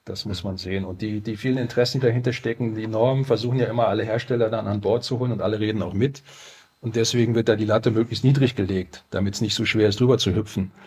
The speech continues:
Speaker 2: Ja.
Speaker 1: Und technische Entwicklung geht eben bisweilen sehr viel, also es geht nicht bisweilen, die geht immer viel schneller.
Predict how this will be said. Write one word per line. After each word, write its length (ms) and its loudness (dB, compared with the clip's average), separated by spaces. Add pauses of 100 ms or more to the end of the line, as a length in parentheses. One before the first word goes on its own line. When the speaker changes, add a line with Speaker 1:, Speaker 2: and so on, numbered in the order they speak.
(160)
Speaker 2:
Ja. 280 -2 (380)
Speaker 1:
Und 440 -2
technische 340 0
Entwicklung 400 -2
geht 340 -4
eben 240 -4
bisweilen 1000 -4
sehr 360 -4
viel, 220 -8
also 260 -8
es 180 -12 (160)
geht 180 -6
nicht 140 -10
bisweilen, 340 -4
die 60 -4
geht 220 -4
immer 240 6
viel 180 -6
schneller. 460 0